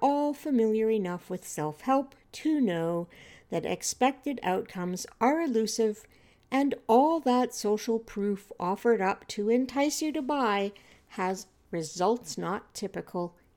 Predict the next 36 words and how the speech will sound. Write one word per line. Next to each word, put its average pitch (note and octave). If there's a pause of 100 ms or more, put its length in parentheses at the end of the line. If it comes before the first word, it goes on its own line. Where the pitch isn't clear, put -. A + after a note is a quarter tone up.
(160)
in A3
the G#3+
fine D#3+
print. - (760)
Still, C#4 (200)
we F#3+
put A#3
it D4
on C#4
ourselves G#3
to G3
be E3+
more F3+
motivated A3+ (280)
and F3+
subject G3+
ourselves E3+
to F#3+
the F#3
heavy B3
lifting F#3
of F#3+
personal A#3+
and B3
business F3
transformation. D#3 (640)
We G#3
mostly G#3+
fail. F#3+ (640)
We G3
gain G#3
back F#3+
the A3
weight F#3
we F3
lost. D#3+